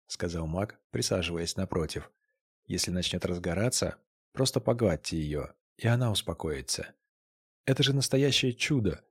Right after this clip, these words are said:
Я восхищен твоей работой, маг! Она и вправду стоит в несколько раз больше, чем вся моя коллекция". Эммануэль засмеялся и налил вина гостю. "Я думаю, между нами возникло небольшое недопонимание по поводу Элизы".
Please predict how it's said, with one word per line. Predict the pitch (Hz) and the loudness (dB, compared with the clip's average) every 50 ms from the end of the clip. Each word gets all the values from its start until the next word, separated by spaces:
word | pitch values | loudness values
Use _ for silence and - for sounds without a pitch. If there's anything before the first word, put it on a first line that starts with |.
| _ _ | _ _
Я | - 92 95 | 2 4 4
восхищен | 98 107 - - 135 - - 160 156 156 | 4 4 2 2 2 2 4 4 4 4
твоей | 151 139 131 127 | 4 4 4 4
работой, | 123 123 120 120 110 104 - 85 82 | 4 4 4 6 6 6 6 4 0
маг! | 82 80 71 65 - - _ _ _ _ _ _ _ - | 0 0 -2 -4 -8 -14 _ _ _ _ _ _ _ -2
Она | - 95 104 120 | 2 4 4 4
и | 113 | 4
вправду | - - - 131 139 131 104 95 | 2 2 4 4 4 4 4 2
стоит | 87 - - 98 95 87 85 | 0 2 2 4 2 2 2
в | 82 | 2
несколько | 90 101 110 - - 104 - 104 | 0 2 2 2 0 0 2 4
раз | 101 95 - - | 4 4 2 0
больше, | - 80 87 120 135 120 - - 78 | -2 0 2 4 6 6 4 2 0
чем | 73 - - 87 85 98 - | 0 -2 -2 -2 -2 -4 -4
вся | - - - - 120 | -4 -2 0 0 2
моя | 127 127 123 117 | 2 4 2 2
коллекция". | - - 131 123 120 101 - - - - - 71 69 - _ _ _ _ _ _ _ _ _ _ _ _ _ | 4 4 4 6 6 6 4 2 -2 -4 -4 -4 -8 -10 _ _ _ _ _ _ _ _ _ _ _ _ _
Эммануэль | - - 101 98 98 95 87 85 | -2 2 4 4 4 4 2 0
засмеялся | 82 80 - - 85 82 87 104 127 131 - - - 110 98 95 - - | -2 -2 -4 -4 -2 -2 -2 -2 -2 -2 -2 -2 0 0 -2 -2 -4 -4
и | - 143 147 156 170 160 | -2 -2 -2 -2 -2 -4
налил | 147 113 101 90 90 101 107 | -2 -2 0 0 2 0 0
вина | 90 95 90 87 82 | 0 0 0 -2 -2
гостю. | 82 78 78 76 71 - - - - 78 71 - - _ _ _ _ _ _ _ _ _ _ _ _ _ _ _ _ - | -4 -4 -4 -4 -2 -2 -2 -2 -4 -8 -8 -10 -14 _ _ _ _ _ _ _ _ _ _ _ _ _ _ _ _ 0
"Я | - 101 104 | 4 4 6
думаю, | 104 143 156 156 143 113 90 82 80 - _ _ _ | 6 8 6 6 6 6 4 2 0 -2 _ _ _
между | - 113 120 117 123 | 0 2 4 4 4
нами | 120 147 160 160 147 | 4 4 6 6 4
возникло | 131 120 117 113 110 123 139 147 - 127 | 4 4 2 2 2 2 0 0 2 2
небольшое | 117 110 107 104 98 98 - - 127 120 113 | 2 2 4 4 4 2 2 2 2 2 4
недопонимание | 107 98 90 98 - 92 90 90 87 95 107 117 117 95 82 | 4 2 2 0 0 0 2 2 2 2 2 2 2 0 0
по | - 78 | 0 -2
поводу | - - 87 85 85 82 87 87 | 0 0 -2 0 0 0 0 0
Элизы". | 85 85 82 82 78 78 73 69 65 | 0 0 0 -2 -2 -4 -6 -8 -8